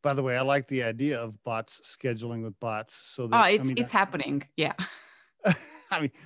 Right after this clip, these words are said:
Speaker 1: right. I know I use Calendly, and, uh, we, we, everybody use, starts to use something now, right? Everybody wants to send you their link to schedule. Uh, and I do the same
Speaker 2: My
Speaker 1: thing. I'm
Speaker 2: daughter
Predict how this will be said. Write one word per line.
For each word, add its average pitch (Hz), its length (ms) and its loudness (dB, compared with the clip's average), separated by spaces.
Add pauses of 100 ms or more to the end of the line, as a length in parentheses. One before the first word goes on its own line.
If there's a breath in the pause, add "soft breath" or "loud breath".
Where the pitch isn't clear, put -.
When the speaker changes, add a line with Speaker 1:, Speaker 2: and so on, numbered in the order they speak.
(160 soft breath)
Speaker 1:
right. 135 200 4
I 147 100 8
know 151 100 6
I 147 100 6
use 160 260 6
Calendly, 151 800 4
and, 127 260 6
uh, 123 180 0
we, 139 280 4
we, 139 380 -2
everybody 147 300 0
use, 147 240 4
starts 156 320 0
to - 80 -8
use 143 240 4
something 127 320 0
now, 135 280 2
right? 127 180 0
Everybody 143 220 2
wants 143 220 2
to 123 100 -8
send 156 260 2
you 143 80 4
their 127 160 2
link 147 360 2
to 120 120 -8
schedule. 127 560 0 (600 soft breath)
Uh, 127 300 2
and 135 120 4
I 143 80 4
do 143 160 4
the 131 80 2
same 233 180 4
Speaker 2:
My 277 100 8
Speaker 1:
thing. 247 100 6
I'm 240 40 8
Speaker 2:
daughter 262 400 6